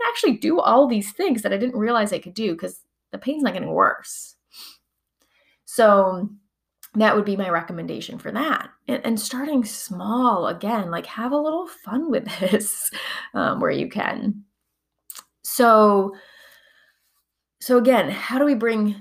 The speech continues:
safety? Because that is the big thing here. So we want to start to train the nervous system that movement can be safe. And I think one of the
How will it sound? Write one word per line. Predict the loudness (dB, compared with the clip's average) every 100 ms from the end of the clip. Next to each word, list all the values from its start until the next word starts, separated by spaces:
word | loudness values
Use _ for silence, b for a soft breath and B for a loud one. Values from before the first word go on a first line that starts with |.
| -12
safety? | -8 -6 -6 -8 -12 -12
Because | -12 -8
that | -4 -4
is | -4
the | -6
big | -6 -8 -8
thing | -8 -8 -10
here. | -12 -12 -12 -14 _ _ _ _
So | 0 2
we | 2 0
want | 2 2 2
to | -2
start | -6 -2 0 -2 -4
to | -10
train | -10 -4 0 2 4 4 2 2
the | 0
nervous | 0 0 -2 0 -2 -2
system | -4 -4 -4 -2 0 -2 0
that | 2 4 4 2 2 0 -6
movement | 0 4 6 4 4 4 2
can | -2 -2 -2
be | -6
safe. | -8 -8 -10 -14 -20 -20 _ _ _ _ _ _ _ _ _ _ _ _ _ 2
And | 4
I | 4
think | 2 4 4 4
one | 2 2
of | 0 0
the | -4 -6